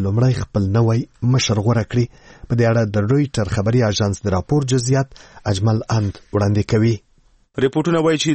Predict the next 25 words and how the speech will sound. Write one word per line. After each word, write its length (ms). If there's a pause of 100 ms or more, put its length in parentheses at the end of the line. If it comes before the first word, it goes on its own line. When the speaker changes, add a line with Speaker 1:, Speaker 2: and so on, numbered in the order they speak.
Speaker 2:
د 100
دوشنبې 380
په 100
ورځ 240
د 220
طالبانو 480
یو 160
شمیر 320
مهمو 320
مشرانو 400
خپلو 180
کې 480
د 640
ملا 200 (220)
اختر 320
محمد 420
منصور 380
د 240
ځای 240
ناستې 340
د 40 (100)
انتخاب 460
لپاره 340
کتلي. 340 (760)
طالبانو 420